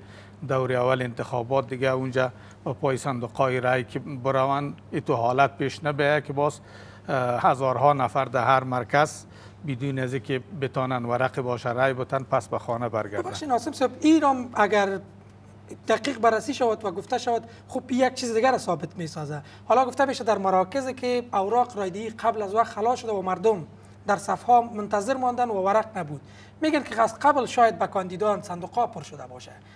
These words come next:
Speaker 2: فکر نمی‌کنید باز هم اگر از تقلب جلوگیری نشه، باز این قضیه
Speaker 1: به هر
Speaker 2: تکرار
Speaker 1: صورت،
Speaker 2: خواهد
Speaker 1: یعنی،
Speaker 2: شد؟
Speaker 1: یعنی
Speaker 2: بله.
Speaker 1: ما، اه، امی موارد به اصطلاح نکات است که ب-،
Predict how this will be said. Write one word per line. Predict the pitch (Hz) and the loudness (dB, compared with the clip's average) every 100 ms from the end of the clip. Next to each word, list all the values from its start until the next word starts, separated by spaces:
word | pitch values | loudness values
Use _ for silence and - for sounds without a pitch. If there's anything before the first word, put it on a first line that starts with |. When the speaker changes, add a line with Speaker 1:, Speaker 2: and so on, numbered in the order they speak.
| - | -10
Speaker 2:
فکر | 302 277 202 | -2 4 4
نمی‌کنید | 196 240 180 | 2 -6 4
باز | 247 240 | 4 4
هم | 226 | 2
اگر | 202 | 0
از | 185 - | -4 -6
تقلب | 190 202 240 233 - - - - - | -4 0 0 -2 -6 -20 -20 -14 -4
جلوگیری | 202 196 214 247 | -2 -2 -4 -4
نشه، | 269 269 | -2 -2
باز | 190 330 349 277 | -2 -4 -4 -4
این | 247 180 - - - - - | -2 -4 -10 -20 -20 -20 -4
قضیه | 214 214 | 0 4
Speaker 1:
به | 220 - 208 175 | 2 2 4 8
هر | 175 233 | 10 8
Speaker 2:
تکرار | 165 220 | 6 0
Speaker 1:
صورت، | 131 | 2
Speaker 2:
خواهد | 143 165 | 0 0
Speaker 1:
یعنی، | 170 175 | 0 0
Speaker 2:
شد؟ | 175 170 | 0 2
Speaker 1:
یعنی | 165 | 0
Speaker 2:
بله. | 160 170 160 | 0 -2 0
Speaker 1:
ما، | 170 196 196 226 | 4 6 4 0
اه، | 185 156 151 143 135 | 0 2 0 -6 -6
امی | 170 165 202 185 160 139 151 170 | -4 0 0 0 -2 -6 -6 -6
موارد | 151 143 139 139 185 170 | -2 -2 0 0 0 0
به | 190 | -2
اصطلاح | - 175 185 165 | 0 2 2 2
نکات | 147 - 175 175 | -2 0 0 2
است | 185 180 - | -2 -4 -4
که | 185 | -4
ب-، | 175 170 147 | -2 -4 -2